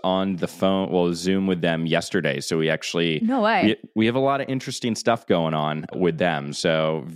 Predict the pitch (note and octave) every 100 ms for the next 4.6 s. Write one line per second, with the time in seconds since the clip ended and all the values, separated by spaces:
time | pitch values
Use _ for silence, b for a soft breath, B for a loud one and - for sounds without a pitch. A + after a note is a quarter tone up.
0 | - - F#2 F2 G2+ F#2+ F#2 F2+ F2+ E2+
1 | D2+ - - - F2 E2 D#2 - E2 -
2 | D2 B1+ - C2 - _ B3 A#3+ G#3+ G#3+
3 | A#3+ A#3+ _ - - A3 A#3 A3+ A3+ G#3
4 | G#3+ G3+ G3+ G#3 G#3